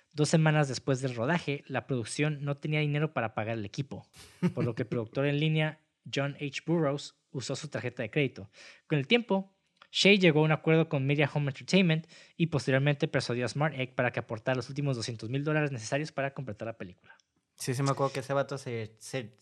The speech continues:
Speaker 2: la neta sí se aventó un buen jale para gas-, para conseguir todo ese dinero, ¿eh? Mis respetos.
Speaker 1: Sí, güey, no,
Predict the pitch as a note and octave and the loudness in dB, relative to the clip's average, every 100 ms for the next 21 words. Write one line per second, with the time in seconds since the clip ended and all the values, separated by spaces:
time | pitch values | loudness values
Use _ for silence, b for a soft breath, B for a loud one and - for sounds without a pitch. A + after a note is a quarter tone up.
0 | - - C3+ C#3+ F3 D#3+ E3 C3+ C3 C#3 | -18 -6 -2 2 2 4 2 2 0 -2
1 | C3+ B2+ B2+ B2 A#2 A2 - _ E2 B2 | -2 -2 0 -2 -2 -6 -10 _ -12 -6
2 | A#2+ A#2 A2+ A2+ A#2 A#2 G#2+ G#2 A#2+ - | -6 -6 -10 -8 -6 -8 -8 -10 -12 -16
3 | _ _ _ B2 A2+ G#2 A2 G#2 G#2+ D#3+ | _ _ _ -10 -8 -6 -8 -10 -4 2
4 | F3+ E3 F#3 - | 4 6 4 2